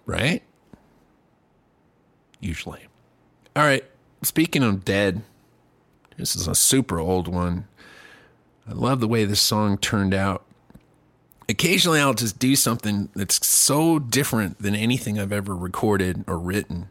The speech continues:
I feel like this is a song like this, even though it kinda sounds like Tom Waits to me. Uh, and I did listen to Tom Waits a lot.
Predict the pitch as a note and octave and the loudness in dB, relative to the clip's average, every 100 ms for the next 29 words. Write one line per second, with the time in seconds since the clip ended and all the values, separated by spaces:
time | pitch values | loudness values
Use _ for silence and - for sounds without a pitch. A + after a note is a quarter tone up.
0 | _ _ _ - - - B2 G2+ - G2+ | _ _ _ -12 -10 -6 -4 -4 -2 -2
1 | - F2+ - G2 - F2+ F2+ F2 - - | -2 -4 -6 -4 -2 0 0 -2 -4 -4
2 | - E3+ E3 C#3 C3 B2+ B2 - - - | 0 2 4 4 2 0 -4 -10 -16 -16
3 | - - C3 - E3+ F#3+ D#3 C#3 B2 A#2+ | -10 -2 -2 0 2 4 4 2 2 2
4 | A2 - - A2 G2 F#2+ G2+ G#2 - - | -2 -4 0 0 0 0 -2 -2 -4 -2
5 | G#2 G#2 A#2+ - _ _ _ _ _ _ | -2 -2 -4 -8 _ _ _ _ _ _
6 | _ A2 A2 G#2 C3 B2+ C3 A#2+ G#2 - | _ 0 2 2 2 2 0 -2 -8 -2
7 | D3+ C#3+ C#3 - B2 A#2 - A2 A2 G#2+ | 0 2 2 2 0 -2 -4 -2 -2 -4
8 | A2 G2+ F#2 G2 F#2 - - - - | -6 -6 -6 -4 -2 -4 -6 -10 -10